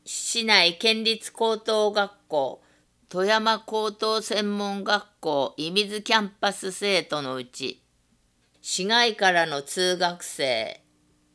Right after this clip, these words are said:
支援品、クオ・カード五千円分、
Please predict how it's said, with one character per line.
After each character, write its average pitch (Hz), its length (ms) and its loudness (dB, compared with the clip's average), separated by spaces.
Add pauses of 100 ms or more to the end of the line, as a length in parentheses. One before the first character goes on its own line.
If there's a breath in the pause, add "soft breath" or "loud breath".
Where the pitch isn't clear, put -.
(1300 soft breath)
支 - 360 0
援 214 280 8
品、 202 420 -2 (1900)
ク 190 160 0
オ・ 220 160 2
カ 226 260 6
ー 185 100 6
ド 156 140 2
五 151 160 2
千 196 400 4
円 185 300 4
分、 156 300 -6